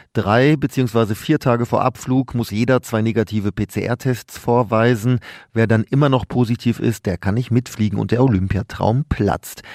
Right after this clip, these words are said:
Darum sind die Sportlerinnen und Sportler gerade natürlich in höchster Alarmbereitschaft. Der deutsche Olympia-Arzt Bernd Wohlfahrt hat in einem Brief gerade noch mal zu Vorsicht gemahnt, es sei jetzt eine Herausforderung,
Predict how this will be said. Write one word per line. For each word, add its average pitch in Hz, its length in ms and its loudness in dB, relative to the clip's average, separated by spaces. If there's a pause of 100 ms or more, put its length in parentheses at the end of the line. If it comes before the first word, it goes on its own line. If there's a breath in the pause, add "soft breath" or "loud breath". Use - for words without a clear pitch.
(260 loud breath)
Darum 101 220 -2
sind 98 240 -4
die 104 180 2
Sportlerinnen 101 600 0
und 107 120 -4
Sportler 104 360 0
gerade 98 180 -4
natürlich 107 320 -2
in 107 120 -2
höchster 117 340 2
Alarmbereitschaft. 110 1040 0
Der 110 80 -2
deutsche 117 260 0
Olympia-Arzt 120 960 0
Bernd 104 400 -2
Wohlfahrt 139 560 2
hat 123 160 2
in 113 100 2
einem 107 180 2
Brief 110 300 -2
gerade 110 220 0
noch 110 160 0
mal 107 100 0
zu 101 140 -4
Vorsicht 113 480 -2
gemahnt, 107 560 0
es 110 160 -8
sei 104 140 0
jetzt 110 280 -2
eine 113 200 0
Herausforderung, 104 1120 0